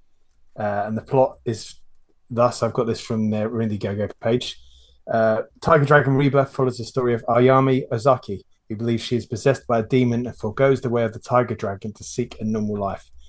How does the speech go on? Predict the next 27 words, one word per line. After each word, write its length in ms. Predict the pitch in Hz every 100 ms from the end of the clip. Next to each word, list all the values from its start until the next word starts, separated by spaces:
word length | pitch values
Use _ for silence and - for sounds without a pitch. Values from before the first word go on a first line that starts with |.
| - - -
Ayami's 360 | 110 127 131 117
life 200 | 120 127
is 120 | 107
irrevocably 680 | 110 123 123 123 - 117 110 -
altered 420 | 139 131 - 113 -
after 260 | 113 - 107
her 60 |
parents 260 | 117 110 107
are 60 |
murdered. 420 | 107 107 104 92 - _ _ -
The 60 | 110
loss 180 | 107
takes 280 | - 117 110
a 40 | 113
toll 280 | - 135
on 140 | 127 113
the 100 | 120
one 240 | 113 110
so 140 | - 110
young, 280 | 113 113 117
and 120 | 104
the 40 |
pressure 340 | - 139 127 120
of 60 | 113
a 60 |
newfound 420 | 120 131 - 127
responsibility 800 | 113 - 123 113 120 120 123 113